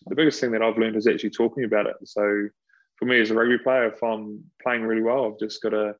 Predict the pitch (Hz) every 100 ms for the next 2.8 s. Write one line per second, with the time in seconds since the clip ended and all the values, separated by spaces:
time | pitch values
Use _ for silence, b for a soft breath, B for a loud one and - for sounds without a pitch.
0 | _ _ - 117 113 127 - 123 117 110
1 | 110 104 - 113 107 113 - 110 - 107
2 | 107 127 143 - 117 113 - 107